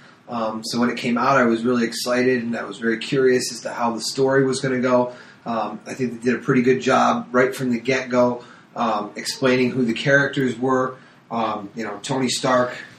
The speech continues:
you know, I think they nailed it with him. And right into it, he got, you know, hurt, and then the whole thing with the arc reactor and the le-, electromagnetic to keep the shrapnel from racing through his body, that whole thing, you know,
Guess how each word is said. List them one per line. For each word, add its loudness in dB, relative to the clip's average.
you -2
know, -4
I -12
think -6
they -10
nailed 2
it 2
with -4
him. 4
And -4
right 8
into 4
it, -2
he -4
got, 2
you -2
know, -2
hurt, 2
and -6
then -8
the -12
whole -4
thing -2
with -8
the -8
arc 2
reactor 0
and -6
the -4
le-, 0
electromagnetic 0
to -16
keep -12
the -14
shrapnel 0
from -12
racing 4
through 2
his 0
body, 2
that 2
whole 2
thing, -2
you 2
know, 0